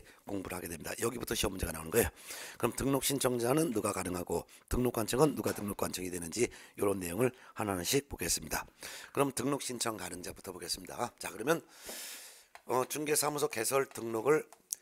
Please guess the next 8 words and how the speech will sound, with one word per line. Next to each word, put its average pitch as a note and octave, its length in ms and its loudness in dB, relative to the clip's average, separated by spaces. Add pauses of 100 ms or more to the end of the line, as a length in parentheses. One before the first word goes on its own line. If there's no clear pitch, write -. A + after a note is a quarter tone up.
신청할 C3+ 600 0
수 - 120 -4
있는 G#2+ 440 -2
신청이 A#2+ 640 -4 (380)
가능한 A#2+ 760 0
사람은 G#2 520 -4
누구냐 F#2+ 440 -4
이거예요. - 300 -12